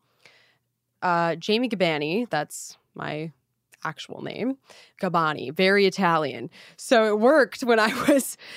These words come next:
doing the classical stuff. Even the country was a bit of a stretch, but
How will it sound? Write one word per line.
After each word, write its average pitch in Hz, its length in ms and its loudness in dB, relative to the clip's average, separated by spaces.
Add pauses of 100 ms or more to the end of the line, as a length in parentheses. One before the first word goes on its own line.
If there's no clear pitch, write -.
(160)
doing 247 280 2
the 226 60 0
classical 277 520 2
stuff. 180 540 2 (340)
Even 311 160 0
the 330 60 2
country 311 380 2
was 277 100 2
a 262 40 0
bit 294 120 2
of 262 60 0
a - 20 -6
stretch, 214 440 -2
but 175 360 4